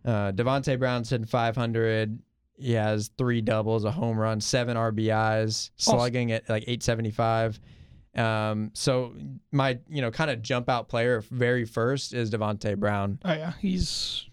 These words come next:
Speaker 2: good.
Speaker 1: Yeah, he's been really good. He had a really good summer league in the Sun Belt League. Uh, I think had the home run
Speaker 2: Yeah.
Speaker 1: crown and al-, and also
Speaker 2: He
Speaker 1: led in, like, runs and something
Speaker 2: <clears throat>
Speaker 1: else. So, um,
Speaker 2: He, he talked about that today.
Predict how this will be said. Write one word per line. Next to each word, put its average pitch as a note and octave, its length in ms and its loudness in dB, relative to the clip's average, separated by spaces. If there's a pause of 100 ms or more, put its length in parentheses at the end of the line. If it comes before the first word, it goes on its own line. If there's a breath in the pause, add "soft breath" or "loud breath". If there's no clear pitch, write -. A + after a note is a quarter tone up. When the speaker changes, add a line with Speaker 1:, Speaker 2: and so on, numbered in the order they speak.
(200)
Speaker 2:
good. A#3+ 680 -2
Speaker 1:
Yeah, G2+ 240 2
he's B2+ 220 0
been B2+ 180 0
really A2+ 300 0
good. A2+ 140 2
He C3+ 100 2
had C3+ 100 2
a A#2+ 60 0
really C#3+ 300 0
good C#3 280 0
summer C#3 420 0
league C3+ 180 2
in B2+ 80 0
the A2 80 0
Sun B2+ 300 0
Belt A#2 220 0
League. A2+ 400 -2 (100)
Uh, G#2+ 300 2
I A2 80 0
think B2 180 0
had A#2+ 140 0
the G#2+ 80 0
home A#2+ 240 0
run A#2 120 0
Speaker 2:
Yeah. A2 60 -4
Speaker 1:
crown A2 460 0
and G#2 80 0
al-, A2 240 0
and B2 120 -4
also A2 280 4
Speaker 2:
He G#2+ 60 0
Speaker 1:
led G#2+ 200 2
in, G#2+ 140 0
like, G#2 260 -2
runs A2 440 -2
and G#2+ 120 -2
something A2 260 -2
Speaker 2:
<clears throat> - 0 -
Speaker 1:
else. G#2+ 240 0
So, G#2+ 340 0 (500 soft breath)
um, A#2 400 0
Speaker 2:
He, G#3 300 2
he G#3 140 2
talked G#3 280 -2
about E3 160 -2
that E3+ 180 -2
today. E3+ 280 -2